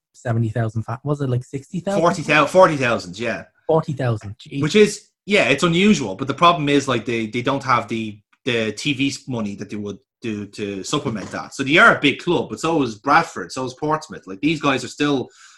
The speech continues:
Speaker 2: tr-, struggling to make ends meet because, let's face it, no one watches League One. So, like, he's had to sell off stuff, like, they had a cryotherapy chamber they'd never used, so they sold that off.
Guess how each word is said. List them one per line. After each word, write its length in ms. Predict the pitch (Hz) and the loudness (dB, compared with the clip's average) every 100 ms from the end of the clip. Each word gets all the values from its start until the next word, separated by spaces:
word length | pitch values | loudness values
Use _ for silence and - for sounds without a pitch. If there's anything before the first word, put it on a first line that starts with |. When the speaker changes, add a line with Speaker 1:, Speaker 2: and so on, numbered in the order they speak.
| _ _ | _ _
Speaker 2:
tr-, 120 | - 143 | -6 -2
struggling 280 | 147 131 | 0 0
to 60 | 123 | 0
make 160 | 123 110 | -2 -2
ends 220 | 110 107 | -4 -4
meet 200 | 123 120 | -6 -6
because, 360 | 107 117 107 | -6 -4 -4
let's 160 | 113 110 | -4 -6
face 220 | - - | -4 -4
it, 120 | 104 | -6
no 140 | 107 120 | -8 -6
one 160 | 113 | -4
watches 300 | 107 104 - | -6 -6 -8
League 180 | 101 101 101 | -10 -10 -4
One. 280 | 135 104 - _ - - - _ | -4 -4 -8 _ -20 -20 -20 _
So, 360 | 147 135 127 - _ | 2 2 0 -10 _
like, 180 | 147 143 | -2 -2
he's 200 | 156 156 | -2 -2
had 100 | 185 | 0
to 60 | 185 | 0
sell 240 | - 156 | 2 4
off 160 | 147 143 | 4 2
stuff, 220 | 151 135 | -2 -2
like, 220 | 127 113 | -4 -4
they 80 | 131 | -2
had 140 | 131 | 0
a 60 | 123 | -2
cryotherapy 600 | - 139 139 135 135 131 | -2 0 0 0 -2 -4
chamber 280 | 127 139 135 | -6 -6 -4
they'd 180 | 123 113 | -4 -4
never 200 | 117 113 | -6 -6
used, 480 | 107 117 131 151 - | -6 -2 0 -2 -4
so 120 | 117 | -8
they 100 | 107 | -6
sold 300 | - 110 107 | -6 -4 -2
that 140 | 120 | 0
off. 340 | 135 131 131 | 2 0 -2